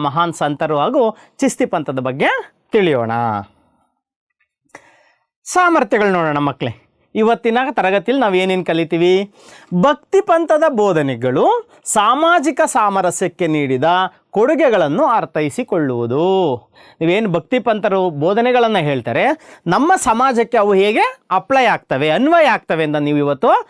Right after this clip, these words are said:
ಅರ್ಥ ಮಾಡ್ಕೊತೀರಾ. ಹಾಗೇನೇ ಸಂತರ ಬೋಧನೆಗಳನ್ನು ನೀವು ಮೈಗೂಡಿಸ್ಕೊತೀರಾ. ಅಂದರೆ ನೀವು ಸಂತರು ಹೇಳಿದ ಬೋಧನೆಗಳನ್ನು ಅರ್ಥ ಮಾಡಿಕೊಂಡು ಅವುಗಳನ್ನ ಮೈಗೂಡಿಸ್ಕೊಂಡು ಸಮಾಜದಲ್ಲಿ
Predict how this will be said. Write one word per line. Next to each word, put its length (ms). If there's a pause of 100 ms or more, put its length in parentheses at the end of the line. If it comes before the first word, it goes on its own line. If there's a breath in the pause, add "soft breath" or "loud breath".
(260 loud breath)
ಅರ್ಥ 180 (100)
ಮಾಡ್ಕೊತೀರಾ. 500 (400 soft breath)
ಹಾಗೇನೇ 560 (460 loud breath)
ಸಂತರ 400 (180)
ಬೋಧನೆಗಳನ್ನು 840 (480 loud breath)
ನೀವು 180 (160)
ಮೈಗೂಡಿಸ್ಕೊತೀರಾ. 960 (200)
ಅಂದರೆ 240 (100)
ನೀವು 160 (120)
ಸಂತರು 400
ಹೇಳಿದ 260 (100)
ಬೋಧನೆಗಳನ್ನು 640 (480 loud breath)
ಅರ್ಥ 200 (180)
ಮಾಡಿಕೊಂಡು 540
ಅವುಗಳನ್ನ 440
ಮೈಗೂಡಿಸ್ಕೊಂಡು 720 (480 loud breath)
ಸಮಾಜದಲ್ಲಿ 720